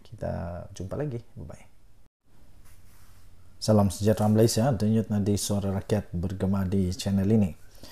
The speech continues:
Nampaknya video-video saya yang, eh, saya beri tajuk Mahathir, atau Mahathir pula, Muhyiddin,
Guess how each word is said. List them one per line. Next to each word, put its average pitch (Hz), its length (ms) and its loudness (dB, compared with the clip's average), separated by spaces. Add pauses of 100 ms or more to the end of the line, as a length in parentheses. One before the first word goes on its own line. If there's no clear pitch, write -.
(320)
Nampaknya 147 720 6 (1120)
video-video 135 880 8
saya 127 560 4
yang, 113 320 4
eh, 110 240 -4
saya 117 320 2
beri 113 240 4
tajuk 117 480 0 (960)
Mahathir, 107 800 6 (800)
atau - 240 0
Mahathir 92 560 0
pula, 90 320 -4
Muhyiddin, 101 560 2